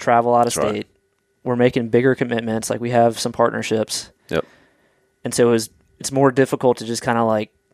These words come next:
Speaker 1: fly by the seat of our pants and be like, "Whenever you can be here, great.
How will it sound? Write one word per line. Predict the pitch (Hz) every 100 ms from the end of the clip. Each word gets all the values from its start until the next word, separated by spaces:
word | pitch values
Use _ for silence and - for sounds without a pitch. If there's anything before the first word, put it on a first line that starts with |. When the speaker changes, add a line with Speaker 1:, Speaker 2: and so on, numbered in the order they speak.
| _ _ _ _
Speaker 1:
fly | - 123 113
by | 117
the | 117
seat | 110 120
of | 113
our | 110
pants | 131 113 113 -
and | 110
be | 113
like, | 110 107 _ _ _ _ _
"Whenever | 135 143 156
you | 156
can | - 151 151
be | 147
here, | 147 147 143 -
great. | 135 135 139